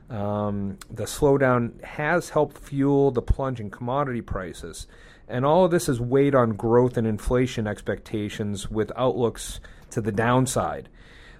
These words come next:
Uh, it was only a few months ago that investors thought growth would pick up in the second half, uh, uh, but now estimates are showing that G D P in the U S is gonna come in at under two percent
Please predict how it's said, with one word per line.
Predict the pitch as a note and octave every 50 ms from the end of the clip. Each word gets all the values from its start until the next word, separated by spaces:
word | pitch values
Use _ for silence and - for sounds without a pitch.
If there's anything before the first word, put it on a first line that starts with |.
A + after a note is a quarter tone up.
| - -
Uh, | C3 A2 A2+
it | A#2+
was | B2 A#2
only | C#3 D3+ D3+ D3 C#3
a | -
few | - - D#3+ E3
months | D#3+ D3 D#3 D3+ -
ago | - A#2 A2+ A#2 A2+ A2+ A2+
that | G#2+ A#2 A2+ A2+
investors | A2+ A2 G#2+ B2 A#2+ - - A#2+ A2 -
thought | - - B2+ A#2 A#2 - - A#2+
growth | A2 A#2 A2 A2 A#2 B2 C3 B2+ - -
would | A#2 G2+ F#2+
pick | - - C3 - -
up | C#3+ D3 C#3+ -
in | B2+ A2
the | A2 G#2
second | - - D#3 D#3 D3 - C#3 A#2
half, | G#2+ A2+ A2 A2 A2 A2 - - - - - - - - - - -
uh, | -
uh, | B2 A2+ - G#2+ A2+ A2 G#2+ G#2+ G#2+ A2 A2 A2
but | G#2 G2 - A#2 - - -
now | A#2+ A#2+ B2 C#3+ D3+ D#3+ D#3 C3+
estimates | - C#3 - - D#3 C#3+ C#3+ C#3+ C#3+ C#3+ -
are | C#3 C3 B2+ A#2+
showing | A#2 - - C3 B2+ C3 C3 C3+ C3+
that | B2+ B2 A#2 - A2+
G | G#2+ G#2 A#2 A#2+
D | A#2+ B2+
P | A#2+ B2 - C3 B2+ B2+
in | B2 A#2
the | A#2 A#2
U | A2+ A#2+ C3 C3 C3
S | B2+ B2+ C3 - - - - - - _ - -
is | - B2+ A#2 A2
gonna | A2 C3 B2+ B2+ A#2+
come | B2 - C#3+ B2+ B2+
in | B2 A#2+ A#2+ A#2 -
at | A2 A2 A2 -
under | - C3+ C3+ A#2+ A#2+ G#2+
two | - - - - E3+ E3
percent | D#3+ - - C3+ - - - D3 C3+ C3 A#2+ -